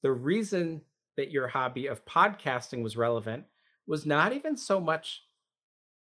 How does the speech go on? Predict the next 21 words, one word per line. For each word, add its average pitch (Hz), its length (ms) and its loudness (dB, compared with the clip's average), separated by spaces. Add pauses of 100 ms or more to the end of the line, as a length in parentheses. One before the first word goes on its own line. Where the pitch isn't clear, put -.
(100)
the 143 80 2
podcasting 123 1120 0 (580)
piece. 156 540 -8 (560)
Yeah, 185 240 6 (320)
that 196 180 2
was 190 120 -2
how 185 100 2
you 170 100 2
could 147 180 -4 (160)
have 147 260 -2
kind 147 140 0
of 117 60 -2
a 113 80 -2
fun 135 260 0
hook 180 320 -2
that 131 200 -4
people 139 280 -8
could 117 180 -10
talk 190 300 2
about. 120 400 -6 (960)
But 160 220 4